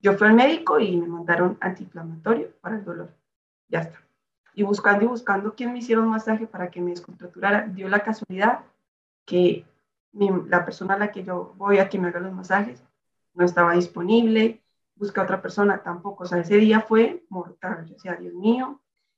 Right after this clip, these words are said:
y empecé a respirar sin tener conocimientos, de, o sea, sin, sin saber que era una respiración consciente o que era sentarme a, a verme. Ese día me puse, o sea, me, me acosté en la cama sin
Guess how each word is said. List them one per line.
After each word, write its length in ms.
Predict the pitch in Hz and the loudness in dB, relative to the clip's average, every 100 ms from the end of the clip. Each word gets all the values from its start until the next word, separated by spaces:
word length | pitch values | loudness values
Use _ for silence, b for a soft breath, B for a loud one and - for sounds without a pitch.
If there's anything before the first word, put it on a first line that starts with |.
| _ | _
y 100 | 220 | 4
empecé 320 | 214 208 202 | 6 4 2
a 40 | 190 | 2
respirar 640 | 220 - 202 202 254 - _ _ | 0 -2 -2 0 0 -4 _ _
sin 300 | _ - 226 | _ -2 -2
tener 380 | 214 190 185 202 | 0 -2 -2 -2
conocimientos, 880 | 196 214 214 - 175 180 175 175 220 _ _ _ _ _ _ _ - | -6 -8 -8 -8 -8 -8 -12 -16 -20 _ _ _ _ _ _ _ 2
de, 220 | 202 - | 4 2
o 40 | |
sea, 280 | - 190 170 | 0 4 4
sin, 380 | 170 202 202 - | 2 -2 -4 -4
sin 200 | - 202 | -8 -4
saber 340 | 202 185 185 - | 4 4 4 4
que 80 | |
era 100 | 226 | 4
una 120 | 220 220 | 6 4
respiración 640 | 202 - 175 175 175 160 | 0 -2 -8 -8 -12 -16
consciente 680 | 185 202 - 277 175 170 _ _ _ _ _ | -16 -16 -8 -2 -2 -2 _ _ _ _ _
o 140 | 190 | -8
que 100 | - | 2
era 140 | 202 214 | 4 4
sentarme 680 | 220 202 190 190 208 214 - | 4 0 2 2 2 0 -2
a, 420 | 180 170 160 170 | -2 -2 -4 -6
a 40 | |
verme. 340 | 170 170 175 185 _ _ _ _ _ _ _ _ _ | -6 -6 -6 -12 _ _ _ _ _ _ _ _ _
Ese 200 | - 185 | -6 4
día 500 | 202 233 240 - - _ _ _ _ | 6 8 6 4 -2 _ _ _ _
me 200 | 185 180 | -6 -6
puse, 560 | 170 180 180 208 202 202 | -6 -8 2 4 4 2
o 40 | |
sea, 200 | 208 175 | -4 -10
me, 240 | 170 170 175 | -10 -14 -16
me 400 | 175 165 165 175 | -20 -20 -20 -18
acosté 380 | 165 170 180 180 | -18 -18 -20 -16
en 80 | 175 | -6
la 120 | 185 | -4
cama 420 | 208 202 220 - _ | 0 0 0 -6 _
sin 180 | - | -12